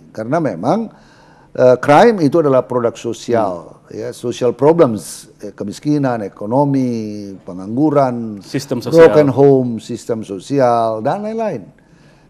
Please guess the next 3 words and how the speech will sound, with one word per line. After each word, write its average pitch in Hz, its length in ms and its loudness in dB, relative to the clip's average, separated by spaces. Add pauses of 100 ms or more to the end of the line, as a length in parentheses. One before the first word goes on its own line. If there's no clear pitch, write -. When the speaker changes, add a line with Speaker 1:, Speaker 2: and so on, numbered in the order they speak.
Speaker 1:
Tapi 208 480 -2
ya, 143 320 2 (960)
eh, 175 1040 4